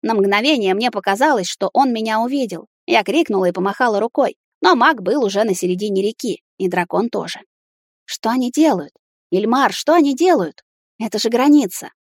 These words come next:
"Они собираются поставить защиту прямо в реке, чтобы отряд бестий запутался и не вышел со стороны Селериуса.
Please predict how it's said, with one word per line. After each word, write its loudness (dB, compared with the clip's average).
"Они 2
собираются 0
поставить 0
защиту -2
прямо 0
в -4
реке, 0
чтобы -2
отряд 2
бестий -2
запутался -2
и -2
не 0
вышел 0
со -8
стороны -2
Селериуса. -6